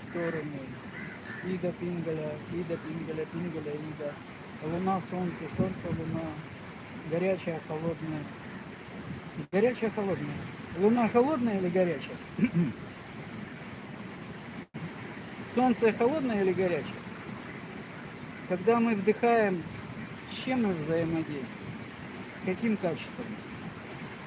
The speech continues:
Дело не в солнце, дело не в луне, дело в качестве. Качество сжатия и качество расслабления. Качество сжатия есть только два. Океан,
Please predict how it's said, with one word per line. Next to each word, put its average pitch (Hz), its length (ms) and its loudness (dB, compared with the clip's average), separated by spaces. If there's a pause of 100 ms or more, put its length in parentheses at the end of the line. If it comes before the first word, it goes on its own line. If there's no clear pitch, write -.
(560)
Дело 254 200 8
не 277 120 6
в 240 80 2
солнце, 220 460 2
дело 208 220 8
не 214 120 6
в 214 80 2
луне, 214 280 2 (100)
дело 208 220 6
в - 80 -8
качестве. - 500 -2 (1000)
Качество 180 600 2
сжатия 175 640 2 (1200)
и - 560 -10
качество 180 380 0
расслабления. 147 760 -4 (1000)
Качество 151 460 -4
сжатия 202 320 -2 (200)
есть 190 220 2
только 180 220 -2
два. 156 180 -4 (200)
Океан, 294 540 6